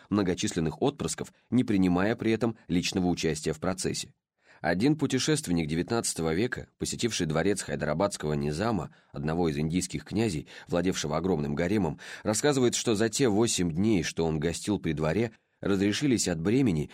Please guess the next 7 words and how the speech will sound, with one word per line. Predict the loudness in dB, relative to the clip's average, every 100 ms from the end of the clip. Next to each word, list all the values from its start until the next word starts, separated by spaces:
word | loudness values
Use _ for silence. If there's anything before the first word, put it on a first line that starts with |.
| -8
четыре | -4 0 2 4
жены | 4 4 4
низама, | 4 4 0 -2 -6 -12 _ -2
и | 2
на | 4
следующей | 2 2 2 2 2
неделе | 2 4 2 2